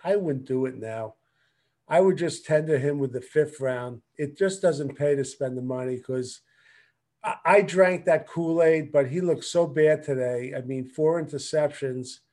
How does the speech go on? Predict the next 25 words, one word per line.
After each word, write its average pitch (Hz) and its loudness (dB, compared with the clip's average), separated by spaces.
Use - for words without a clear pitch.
It 139 -2
was 139 0
just, - -8
it 147 -2
was 139 2
just 147 -2
pathetic. 139 2
Um, 156 6
I 156 4
mentioned 175 0
the 160 2
refs. 170 2
I 143 0
mentioned 156 -4
the 151 -2
offensive 143 -6
line. 156 -2
It 160 2
was 165 0
just 208 4
an 175 -6
out 233 4
and 233 -12
out 185 2
disgrace, 170 0